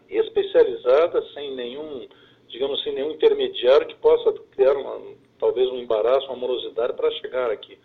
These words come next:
Se ele nos comunicar diretamente, já vai desencadear uma investigação e nós já estaremos atendendo prontamente a toda e qualquer denúncia, é, observando, evidentemente, toda a legislação brasileira e, e as autorizações legais e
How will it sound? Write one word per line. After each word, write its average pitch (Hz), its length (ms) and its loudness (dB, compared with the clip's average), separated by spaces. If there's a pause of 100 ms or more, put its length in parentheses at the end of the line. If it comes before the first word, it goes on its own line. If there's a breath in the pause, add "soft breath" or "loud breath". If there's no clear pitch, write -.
(380 soft breath)
Se - 60 -6
ele 127 180 -6
nos 123 160 -8
comunicar 143 400 2
diretamente, 131 720 0
já 160 100 2
vai 156 180 4
desencadear 131 400 2
uma 131 120 -4
investigação 120 840 -4
e 190 140 -16 (420 soft breath)
nós 127 200 -4
já 135 120 4
estaremos 135 400 -4
atendendo 143 400 -4
prontamente 147 680 -4
a 120 80 0
toda 135 300 -4
e - 20 -18
qualquer - 300 2
denúncia, 120 560 -10 (420 soft breath)
é, 117 60 -4
observando, 131 540 0
evidentemente, 127 640 -6
toda 147 320 2
a 151 160 -2
legislação 117 580 -2
brasileira 117 580 0
e, 190 200 -12 (340 loud breath)
e 117 60 -4
as 123 120 0
autorizações 135 880 0
legais 120 600 2
e 175 400 -14